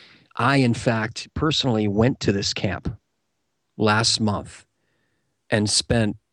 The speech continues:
ten days and camped in this camp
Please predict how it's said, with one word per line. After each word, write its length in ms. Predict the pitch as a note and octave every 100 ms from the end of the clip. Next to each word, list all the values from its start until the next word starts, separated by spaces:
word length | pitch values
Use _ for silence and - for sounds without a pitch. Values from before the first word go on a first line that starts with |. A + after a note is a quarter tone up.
| -
ten 260 | C3+ B2+
days 560 | A#2+ A#2 G2+ - - - _ _ _ _ _ _ _ _ _ _ _ _ -
and 240 | G#2+ G2+
camped 420 | - - B2 A#2
in 160 | G2+ A2+
this 200 | A2 G#2+
camp 340 | - G#2+ F2+